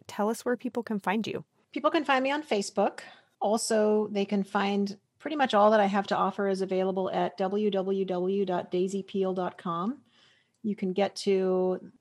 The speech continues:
Speaker 2: a little bit more information about me at daisy peel dot com. You can get to the online classroom that I have from daisy peel dot com. And you can also find me,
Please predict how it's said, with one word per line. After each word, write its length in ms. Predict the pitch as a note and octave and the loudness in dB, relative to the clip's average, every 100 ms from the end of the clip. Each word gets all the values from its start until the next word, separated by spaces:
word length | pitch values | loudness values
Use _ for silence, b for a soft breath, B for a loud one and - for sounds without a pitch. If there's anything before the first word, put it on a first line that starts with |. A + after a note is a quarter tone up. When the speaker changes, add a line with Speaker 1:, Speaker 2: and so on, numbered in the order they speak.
| - | -6
Speaker 2:
a 40 | |
little 160 | G3+ G#3 | -2 0
bit 120 | G3+ | 0
more 100 | G3 | -2
information 480 | G3 G#3 G3 G3 G3+ | -4 -2 -2 -2 -2
about 220 | F#3 F#3 | -2 0
me 420 | G#3+ A3+ A3+ A3+ _ _ _ _ _ - | 2 4 2 -2 _ _ _ _ _ -8
at 100 | F#3+ | 0
daisy 260 | G3 G3 | 0 0
peel 180 | G3 G3 | 0 0
dot 180 | F#3 - | 0 0
com. 500 | G#3 G3 G3 G3+ G3+ _ _ _ _ _ _ _ _ | 0 2 2 0 -2 _ _ _ _ _ _ _ _
You 120 | - G3 | -6 -4
can 120 | F#3 | 0
get 120 | F#3+ | 0
to 80 | F#3 | 0
the 100 | F#3 | 0
online 360 | F#3 F3 F3 | 0 0 -2
classroom 640 | F3+ G3 G3 - G3 G3 G3 | 0 2 2 0 -2 -2 -2
that 100 | F#3+ | -2
I 60 | |
have 500 | G3 G3 F#3+ F#3+ F#3+ - | -2 0 0 0 -2 -8
from 260 | - G3 G3 | -6 -4 -4
daisy 240 | G3 F#3+ F#3+ | -2 -2 -2
peel 220 | F#3 F#3+ | -4 -2
dot 180 | F#3+ F#3 | -2 -2
com. 460 | F#3+ F#3+ F#3+ F#3+ b b b b - | -4 -2 -2 -4 b b b b -4
And 300 | F3+ F3+ F3+ | 0 0 0
you 80 | F#3 | -2
can 140 | F#3+ | 0
also 720 | F#3 F#3 - F#3 F3+ F3 F3 - _ _ | 0 -2 0 0 2 2 -2 -8 _ _
find 540 | - G3 F#3 F#3 F3+ | -6 -2 0 0 -2
me, 520 | F3+ F3+ F3+ F3+ F3+ | -2 -2 -2 -2 -4